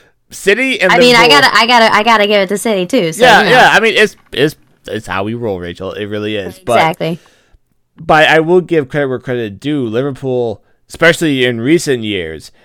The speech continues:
Speaker 1: have come on to be a strong contender where in the past, Liverpool has always been there. You know, they've always been top four. They've always been, you know,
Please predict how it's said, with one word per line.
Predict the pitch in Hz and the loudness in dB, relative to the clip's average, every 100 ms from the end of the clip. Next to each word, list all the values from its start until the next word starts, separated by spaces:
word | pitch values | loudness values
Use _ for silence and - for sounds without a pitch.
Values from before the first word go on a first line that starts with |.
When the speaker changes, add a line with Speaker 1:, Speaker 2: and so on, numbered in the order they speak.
| _ | _
Speaker 1:
have | - 127 120 110 | -2 2 2 -2
come | - 131 123 | -6 -4 0
on | 123 131 117 | 0 0 -4
to | 113 107 | -6 -8
be | 98 107 104 104 - | -6 -6 -4 -6 -8
a | 110 | -10
strong | - 131 120 | -8 -6 -4
contender | 110 104 92 117 120 104 | -6 -12 -8 -8 -4 -6
where | 95 95 104 104 101 98 _ _ _ _ _ - | -6 -4 -2 -2 -2 -6 _ _ _ _ _ -6
in | 135 | -4
the | 107 | -4
past, | - 147 180 151 139 131 - | -2 0 2 2 -2 -6 -8
Liverpool | 131 143 139 156 135 | -4 -4 -2 -2 -2
has | 123 | -2
always | 131 120 | -2 -4
been | 95 - 104 131 | -6 -10 -10 -6
there. | 147 156 160 - _ _ _ _ | -4 -4 -6 -14 _ _ _ _
You | 113 | -6
know, | 117 | -4
they've | 110 123 | -2 -2
always | 123 131 127 | 0 0 -2
been | 131 127 123 120 | -2 -2 -2 -6
top | 113 117 117 | -8 -4 -4
four. | - - 107 110 113 110 | -6 -8 -4 -2 -2 -4
They've | 98 98 | -6 -8
always | 107 117 104 | -6 -6 -6
been, | 120 110 110 | -6 -6 -6
you | 107 | -6
know, | 104 | -6